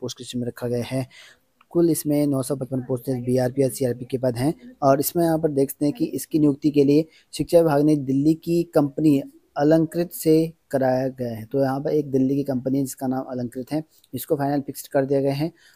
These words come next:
और इस कंपनी के द्वारा ही जल्द ही आपको form फिल करने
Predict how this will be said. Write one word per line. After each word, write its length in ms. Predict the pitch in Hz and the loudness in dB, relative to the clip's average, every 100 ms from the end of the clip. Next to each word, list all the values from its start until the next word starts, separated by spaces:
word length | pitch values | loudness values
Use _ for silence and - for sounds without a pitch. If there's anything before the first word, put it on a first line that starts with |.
| _ 147 | _ 2
और 320 | 151 170 - | 6 6 2
इस 160 | 165 - | -8 -4
कंपनी 380 | 151 143 151 147 | -4 0 2 2
के 60 | |
द्वारा 240 | 143 139 135 | 4 2 0
ही 200 | 139 143 | 0 0
जल्द 260 | 131 127 | 0 0
ही 100 | 131 | 0
आपको 240 | 131 123 135 | -2 -2 -6
form 260 | - 131 | -6 -6
फिल 200 | 127 135 | -4 -4
करने 280 | 131 127 127 | -2 -2 -2